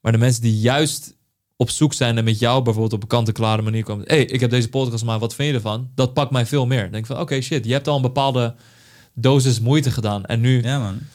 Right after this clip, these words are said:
Speaker 1: dan, dan ben ik eerder geneigd om je verder te helpen dan dat jij mij from scratch vraagt van, "Hey, leg mij eens even uit hoe jij dat ook doet."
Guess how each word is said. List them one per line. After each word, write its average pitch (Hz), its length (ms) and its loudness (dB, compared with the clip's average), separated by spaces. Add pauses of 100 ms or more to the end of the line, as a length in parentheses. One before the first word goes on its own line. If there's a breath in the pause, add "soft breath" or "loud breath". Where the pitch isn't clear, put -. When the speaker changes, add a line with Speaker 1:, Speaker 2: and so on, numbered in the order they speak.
(360 soft breath)
Speaker 1:
dan, 135 440 2
dan 147 240 0
ben 143 140 4
ik 135 120 2
eerder 147 240 2
geneigd 135 400 0
om 123 180 2
je 117 80 2
verder 127 240 2
te 123 80 0
helpen 117 360 0
dan 113 140 0
dat 113 140 0
jij 113 180 0
mij 113 220 -2
from 123 280 -2
scratch 143 400 -2
vraagt 127 300 -2
van, 117 120 -6
"Hey, 113 160 0
leg 123 180 -2
mij 127 100 2
eens 113 100 0
even 117 180 0
uit 113 120 0
hoe 117 80 0
jij 113 100 2
dat 110 100 0
ook 113 140 -2
doet." 101 220 -14